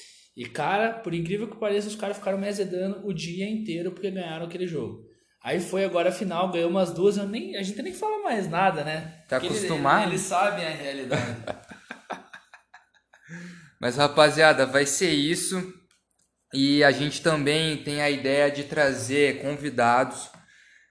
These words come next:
Speaker 2: A gente vai querer trazer convidados de várias áreas aí do futebol, não só do futebol, a gente quer trazer pessoas também que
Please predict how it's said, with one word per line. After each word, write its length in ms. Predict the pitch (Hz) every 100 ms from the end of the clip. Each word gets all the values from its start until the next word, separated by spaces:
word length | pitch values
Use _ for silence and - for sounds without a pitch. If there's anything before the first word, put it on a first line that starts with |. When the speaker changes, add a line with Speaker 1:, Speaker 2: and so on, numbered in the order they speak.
| _ -
Speaker 2:
A 80 | 120
gente 240 | 127 135
vai 140 | 147 151
querer 260 | 165 165
trazer 320 | 165 160 151 165
convidados 680 | 170 160 147 156 160 151
de 320 | 170 170 165 -
várias 400 | 151 233 208 131
áreas 440 | 135 156 151 123
aí 180 | 131 135
do 120 | 135
futebol, 600 | 135 170 165 120 127 139 135
não 200 | 160 190
só 180 | 214
do 100 | 185
futebol, 580 | 180 185 - 123 131 139
a 60 | 135
gente 240 | 147 139
quer 140 | 151 143
trazer 320 | 156 147 165
pessoas 760 | 180 180 - 170 180 175 -
também 440 | 156 143 147 165 165
que 320 | 185 185